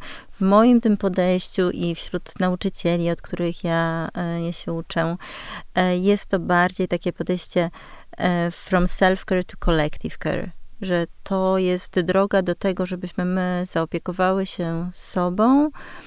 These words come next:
zdobyły zasoby do tego, jak funkcjonować w świecie, ale też troszczyć się o ten świat i o innych. Więc nie jest to praktyka tylko o nas, ale o połączeniu ze wszystkim dookoła i znalezieniu, e, w sobie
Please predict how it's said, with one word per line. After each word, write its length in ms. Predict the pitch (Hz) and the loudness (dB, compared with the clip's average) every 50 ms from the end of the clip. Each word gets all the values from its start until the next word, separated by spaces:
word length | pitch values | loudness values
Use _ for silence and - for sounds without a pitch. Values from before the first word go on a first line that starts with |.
| - - - - - - - | -20 -20 -20 -20 -14 -4 -2
zdobyły 640 | - 185 180 - - 190 180 202 202 196 190 190 | -2 -2 2 2 2 4 6 4 6 6 4 4
zasoby 640 | 180 - 180 175 160 - - 202 202 214 226 254 220 | 4 2 2 0 0 2 2 4 4 4 4 2 2
do 100 | 190 185 | 0 0
tego, 240 | - 196 190 180 | 0 0 0 2
jak 240 | 180 185 202 247 - | 4 4 4 2 2
funkcjonować 680 | - - 240 233 220 - - 208 208 202 190 190 180 | 0 2 2 2 2 2 -2 -2 0 0 0 0 -2
w 40 | - | -4
świecie, 420 | - - - 175 190 - - 247 180 | -6 -4 -2 -2 -2 0 2 2 4
ale 160 | 196 190 - | 2 2 0
też 220 | - 208 202 - - - | 0 -2 -4 -4 -8 -6
troszczyć 600 | - 214 196 185 180 170 160 - - 151 147 - | -2 0 2 2 2 2 -2 -4 -6 -6 -6 -6
się 200 | - - 147 - | -8 -6 -6 -4
o 240 | - 160 156 151 156 | -4 -4 -4 -4 -4
ten 200 | - - 151 156 | -4 -4 -4 -4
świat 400 | - - - - 151 151 - - | -6 -6 -4 -4 -4 -4 -6 -6
i 140 | - 156 151 | -4 -4 -2
o 60 | 151 | -2
innych. 720 | 156 147 147 143 139 135 - 113 - - - - - - - - - - - - - - - - | -2 -2 -2 -2 -2 -2 -4 -6 -6 -8 -10 -12 -16 -18 -18 -18 -18 -18 -18 -16 -16 -10 -6 -2
Więc 360 | 180 175 180 180 - - - | 0 0 0 0 -2 -2 -2
nie 140 | 196 190 190 | 0 0 0
jest 140 | 190 - | -2 -2
to 120 | - - 165 | -2 -4 -2
praktyka 560 | - 180 170 - - - 180 - - 175 170 | -2 -4 -4 -4 -4 -6 -4 -2 -2 -4 -2
tylko 340 | - 202 196 - - 175 - | 0 -2 -2 0 -2 -4 -2
o 120 | - 175 | -2 0
nas, 340 | 185 196 202 214 208 - - - | 0 0 0 -2 -4 -6 -10 -8
ale 500 | - - 170 170 170 170 165 165 165 - - - | -4 -2 -2 0 0 0 0 0 -2 -2 -2 -2
o 180 | 165 170 170 - - | -2 -2 -2 -2 -2
połączeniu 840 | - 185 185 185 185 190 196 - - 202 185 180 180 196 233 254 | 0 0 2 2 2 2 0 0 0 0 0 0 0 2 2 2
ze 100 | 233 233 | 2 0
wszystkim 420 | 202 - - - - - 202 196 185 | -4 -6 -10 -14 -8 -4 -2 -2 -2
dookoła 600 | 185 185 175 175 - - - 202 226 269 302 311 | 0 -2 -2 -2 -4 -2 0 2 2 2 2 4
i 120 | 294 262 220 | 2 2 2
znalezieniu, 840 | - - 202 196 190 190 190 202 233 247 254 262 262 262 254 254 - - - - - - - - - - - - | 2 0 0 2 0 0 0 2 4 6 8 8 8 8 6 4 2 -2 -10 -18 -18 -18 -18 -18 -18 -18 -14 -4
e, 380 | - 202 202 196 196 196 196 196 - | 0 2 2 4 4 4 2 0 -2
w 60 | - | -4
sobie 680 | - - - 214 220 226 220 226 233 240 226 220 220 | -6 0 2 2 2 4 2 2 4 4 6 6 6